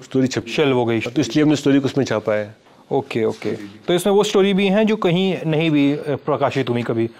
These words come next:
Speaker 2: उनका भी जिक्र
Speaker 1: हाँ,
Speaker 2: है?
Speaker 1: उसका भी जिक्र है इसमें, ऐसी
Speaker 2: अच्छा।
Speaker 1: केस स्टोरीज इसमें है। जी।
Speaker 2: ठीक है। अ, आते हैं साल दो हज़ार एक में।
Speaker 1: जी, जी।
Speaker 2: ठीक है। और साल दो हज़ार एक में तेरह दिसंबर के दिन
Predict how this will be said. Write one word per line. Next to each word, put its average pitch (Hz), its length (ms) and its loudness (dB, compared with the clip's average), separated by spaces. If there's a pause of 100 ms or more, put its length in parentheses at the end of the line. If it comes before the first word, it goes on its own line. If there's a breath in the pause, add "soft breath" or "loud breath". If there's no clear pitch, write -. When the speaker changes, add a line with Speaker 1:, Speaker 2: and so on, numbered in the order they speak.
(140)
Speaker 2:
उनका 160 240 2
भी 147 120 2
जिक्र 123 180 0
Speaker 1:
हाँ, 185 80 4
Speaker 2:
है? 147 80 6
Speaker 1:
उसका - 200 0
भी 156 100 4
जिक्र 131 160 2
है 131 60 4
इसमें, 135 260 -4
ऐसी 139 280 -10
Speaker 2:
अच्छा। 135 120 2
Speaker 1:
केस 143 220 2
स्टोरीज 123 240 2
इसमें 117 240 -2
है। 120 220 -6 (240)
जी। 113 200 -6 (320)
Speaker 2:
ठीक 156 260 -2
है। 110 80 0 (560 loud breath)
अ, - 40 2 (540)
आते 175 200 2
हैं 233 80 4
साल 196 240 4
दो 165 100 4
हज़ार 165 180 4
एक 135 200 0
में। 110 160 -2 (200)
Speaker 1:
जी, 123 80 -6
जी। 113 100 -14
Speaker 2:
ठीक 143 160 -2
है। 120 180 -2 (240)
और 143 300 2
साल 143 220 2
दो 143 120 2
हज़ार 147 180 2
एक 143 180 -2
में 147 240 0
तेरह 135 220 -2
दिसंबर 131 440 -2
के 127 160 -4
दिन 135 220 -6